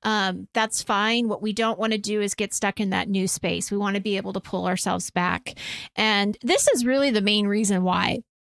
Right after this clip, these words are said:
is that when people go back and forth, they don't see the progress. And if you don't see the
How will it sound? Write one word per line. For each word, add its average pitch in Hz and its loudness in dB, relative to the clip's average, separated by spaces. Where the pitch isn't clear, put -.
is 220 4
that 214 4
when 226 4
people 339 2
go 311 4
back 226 2
and 233 2
forth, 170 -2
they 240 6
don't 240 4
see 254 2
the 208 2
progress. - 0
And 208 4
if - 2
you 294 2
don't 254 2
see 247 2
the 196 0